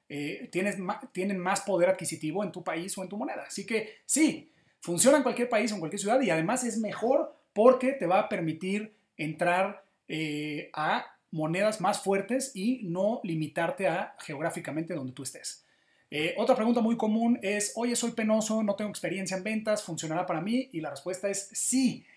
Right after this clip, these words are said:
está diseñado para gente como tú. A mí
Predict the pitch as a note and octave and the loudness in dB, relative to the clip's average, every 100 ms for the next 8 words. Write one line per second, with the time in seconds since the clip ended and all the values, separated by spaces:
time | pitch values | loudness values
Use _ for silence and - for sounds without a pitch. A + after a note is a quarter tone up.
0 | _ _ F3 D#3+ A#3+ C4 B3+ A3 G3+ A3 | _ _ -6 -2 0 4 4 2 0 0
1 | A#3 A#3 G3 D#3+ D#3+ G#3 G3+ G#3+ A3 - | 2 2 2 0 -2 -6 -4 -4 -6 -8
2 | _ - E3 D3 A3 G#3+ - - _ _ | _ -8 -6 -4 0 0 -2 -8 _ _
3 | - D#3+ G3+ A3 | -6 -4 -2 -2